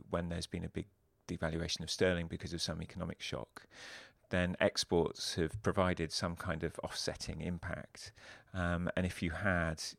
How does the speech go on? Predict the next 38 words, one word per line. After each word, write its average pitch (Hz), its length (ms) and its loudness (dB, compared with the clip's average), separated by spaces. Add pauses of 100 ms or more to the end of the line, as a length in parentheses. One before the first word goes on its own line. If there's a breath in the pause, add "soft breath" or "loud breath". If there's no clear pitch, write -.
you 95 100 -2
know, 82 100 0
huge 82 880 -2
uncertainty, 82 960 -2 (100)
um, 82 360 -2 (100)
and 85 300 -4
a 87 60 -2
sudden 90 280 2
erection 82 400 0
of 80 80 -2
trade 82 280 0
barriers 80 380 -2
with 80 120 -2
your 78 120 0
largest 78 400 -4
trade 76 220 -6
partner, 69 340 -6
that - 220 -2
offsetting 85 460 -4
impact 80 340 -6
would - 140 -10
not - 160 -8
be - 80 -12
there. 87 320 -10 (580 loud breath)
So 95 560 8
you're 107 240 8
looking 110 300 6
at 87 100 0
something 87 360 2
which - 200 -2
is 85 100 2
going 85 160 0
to - 80 -12
be 85 120 2
enormously 87 500 0
disruptive. - 640 -4 (300)
Um, 82 400 -2 (140)
and 85 520 0